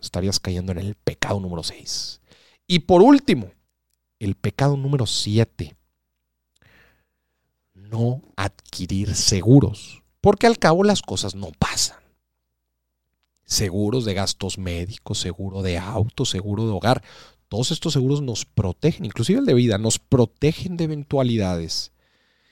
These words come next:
Y creer que estamos exentos en esta vida es solamente estar esperando a que suceda y nos deje mal parados financieramente. Acuérdate estos siete pecados capitales del dinero para que obviamente los evites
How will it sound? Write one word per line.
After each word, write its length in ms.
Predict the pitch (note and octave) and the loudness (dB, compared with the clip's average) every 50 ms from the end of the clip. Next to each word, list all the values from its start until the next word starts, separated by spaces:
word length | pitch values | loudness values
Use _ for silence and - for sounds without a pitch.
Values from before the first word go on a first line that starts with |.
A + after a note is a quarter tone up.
| _ _ - | _ _ -2
Y 120 | - D3 - | -2 0 0
creer 340 | - C3 B2+ C#3 E3+ F3+ - | 2 4 6 6 6 4 2
que 100 | - C#3+ | -2 -2
estamos 280 | - D#3 D#3+ E3 C#3 | -2 -2 -2 -2 -4
exentos 540 | A#2+ - - - C#3 C#3+ D3+ C#3+ - A#2+ - | -4 -4 -2 -2 -2 -2 -2 -4 -6 -6 -4
en 100 | A#2 B2 | -4 -6
esta 180 | B2 - A2+ A2 | -6 -4 -2 -2
vida 360 | A#2+ C3+ D3+ E3 E3 - _ _ _ _ _ _ _ _ _ _ _ _ _ _ _ _ | -2 -2 -2 -4 -8 -12 _ _ _ _ _ _ _ _ _ _ _ _ _ _ _ _
es 80 | - - | -6 -6
solamente 920 | - - - A#2+ D3 D#3 D3+ D3+ C#3 A2+ G2+ F#2 - - G#2 G#2 G2 _ _ _ _ _ _ _ _ _ | -4 -2 -2 -2 0 0 -2 -2 -4 -4 -6 -8 -12 -14 -14 -16 -16 _ _ _ _ _ _ _ _ _
estar 380 | _ - - - - F#2 F#2 F#2+ | _ -6 -4 -4 -2 -2 -2 0
esperando 680 | F#2 - - - F#2+ F2+ F#2 G#2 B2+ C#3+ D#3+ F3 D3+ _ _ _ _ _ _ _ _ _ _ _ _ _ _ _ _ _ _ _ _ _ _ | 0 -2 -2 -2 -4 -4 -4 -4 -6 -6 -10 -12 -14 _ _ _ _ _ _ _ _ _ _ _ _ _ _ _ _ _ _ _ _ _ _
a 160 | D3 F#2+ - | -12 -12 -12
que 160 | - - F2 | -8 -6 -4
suceda 560 | - - F#2 - - C#3 D#3 F3 E3+ E3 D#3+ - | -4 -4 -4 -2 0 2 2 2 2 -2 -6 -10
y 140 | - A#2 G#2 | -12 -10 -10
nos 220 | F#2+ F#2 E2+ E2+ | -8 -8 -6 -2
deje 260 | A2 A2+ - - G2 | -2 -2 -2 -4 -8
mal 260 | F#2+ G#2 A2+ A#2 G#2+ | -6 -4 -4 -4 -4
parados 440 | - - G2 G2 G2 G2 G2 F2 - | -6 -8 -8 -8 -6 -6 -8 -8 -12
financieramente. 680 | - F2+ E2+ E2+ - - F#2+ F2 F2 C#2 C#2 - _ _ _ _ _ _ _ _ _ _ _ _ _ _ - | -14 -14 -12 -8 -8 -8 -8 -8 -14 -16 -18 -20 _ _ _ _ _ _ _ _ _ _ _ _ _ _ -2
Acuérdate 680 | C3 C3+ - - - G#3 A#3 A#3+ B3 A#3 - - G3+ | 0 0 0 4 8 8 8 10 8 6 8 8 6
estos 260 | G3+ - - F#3+ D#3+ | 6 6 6 4 4
siete 420 | - - G#3 A#3+ A#3+ - - A3+ G3 | 4 6 8 6 6 6 6 4 4
pecados 480 | - F#3+ E3 - - F3 F3 F3 - | 6 4 4 6 8 8 8 8 6
capitales 560 | - - C#3+ - - B2 - - C#3+ D3 D3 B2+ | 4 2 2 4 2 0 4 6 6 6 8 6
del 140 | B2 A2+ | 6 4
dinero 340 | G#2 G#2+ G#2 A#2+ C3+ F3 F#3 | 4 2 0 0 0 0 -2
para 260 | E3+ - G#2 F#2+ F#2 | -2 -2 -2 -2 -2
que 120 | - - G2 | -4 -4 -2
obviamente 480 | G2 G#2 G#2 G2+ G2+ G2+ G2 - - | -2 0 0 -2 -2 -6 -6 -6 -4
los 240 | G2+ G2+ G2 - - | -4 -4 -2 -2 0
evites 540 | A#2 D3+ G3 G3+ - - G#3 F#3 - - | 2 2 2 0 0 0 0 0 0 -4